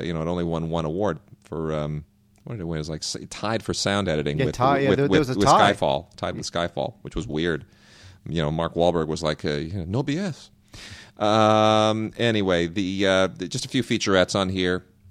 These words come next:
Speaker 1: Um, nothing really mind-boggling except, you know, the, the bit with Jessica Chastain talking about building her character is interesting. But the movie is what you want.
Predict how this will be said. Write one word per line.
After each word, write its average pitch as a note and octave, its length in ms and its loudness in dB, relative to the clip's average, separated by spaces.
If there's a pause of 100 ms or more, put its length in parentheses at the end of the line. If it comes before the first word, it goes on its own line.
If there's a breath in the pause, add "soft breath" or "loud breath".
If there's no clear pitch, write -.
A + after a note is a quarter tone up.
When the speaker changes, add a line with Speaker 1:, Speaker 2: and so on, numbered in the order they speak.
Speaker 1:
Um, D#2+ 800 -2
nothing A2+ 260 0
really F#2+ 320 -2 (240)
mind-boggling F2 840 0
except, E2 360 -8
you E2 80 -8
know, D#2+ 80 -4
the, E2 100 -4
the D#2+ 200 -8
bit D#2 160 -2
with D#2 140 -8
Jessica D#2+ 300 -6
Chastain F2+ 500 -4
talking E2+ 220 -4
about D2 140 -4
building D#2+ 220 -4
her D2 60 -8
character D#2 400 -6
is D#2 80 -10
interesting. D#2 420 -12
But - 100 -14
the F#3+ 60 -6
movie G3+ 260 -6
is F#2+ 80 -4
what E2+ 160 -12
you - 60 -16
want. C2 180 -18